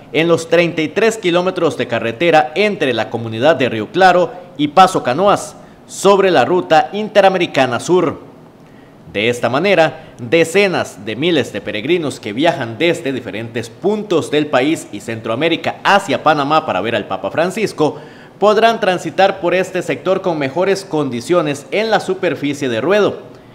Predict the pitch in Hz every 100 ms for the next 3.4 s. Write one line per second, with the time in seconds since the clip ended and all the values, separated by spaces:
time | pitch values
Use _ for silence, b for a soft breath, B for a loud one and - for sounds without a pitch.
0 | B B B - - 101 147 156 143 131
1 | 143 147 175 - 120 110 110 175 196 196
2 | 131 127 B B - 226 226 214 165 147
3 | 175 165 120 120